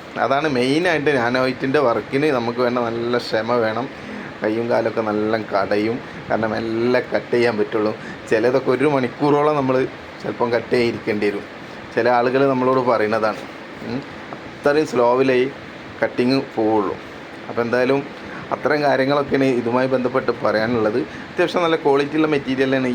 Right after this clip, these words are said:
ഈ ജി സെവൻ. ജി സെവൻ ഗ്ലാസിൻ്റെ കണ്ടന്റ് കൂടിയോണ്ടാണ് ഇത്രയും ടെമ്പർ.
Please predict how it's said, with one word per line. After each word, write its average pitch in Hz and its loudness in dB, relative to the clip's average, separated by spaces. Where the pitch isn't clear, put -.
ഈ - -2
ജി 110 -8
സെവൻ. 120 0
ജി 117 -6
സെവൻ 131 0
ഗ്ലാസിൻ്റെ 135 0
കണ്ടന്റ് 151 0
കൂടിയോണ്ടാണ് 135 2
ഇത്രയും 147 2
ടെമ്പർ. 120 2